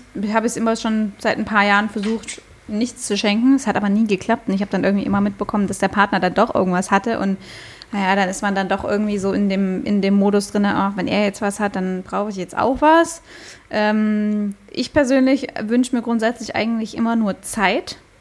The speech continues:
ähm, mit dem anderen, weil das ist so das, das Wichtigste eigentlich und das, das Kostbarste, was es momentan gibt. Das hört sich vielleicht total pathetisch an, ähm,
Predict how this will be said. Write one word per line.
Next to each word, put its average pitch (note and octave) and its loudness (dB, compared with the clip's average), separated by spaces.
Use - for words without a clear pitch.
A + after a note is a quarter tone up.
ähm, B3 2
mit B3 0
dem B3+ 2
anderen, C#4+ 4
weil G#3+ 2
das G#3 0
ist A3 -8
so A3 -2
das, G3 -6
das G3+ -4
Wichtigste A#3+ 0
eigentlich B3 2
und G#3 -2
das, G3+ -4
das G3 -4
Kostbarste, A#3+ 0
was A#3+ -4
es A#3+ -6
momentan A#3 2
gibt. A3+ -4
Das - -12
hört F#3 -4
sich F#3+ -14
vielleicht F#3 -4
total F#3+ 0
pathetisch G3+ -2
an, G3 2
ähm, G3 4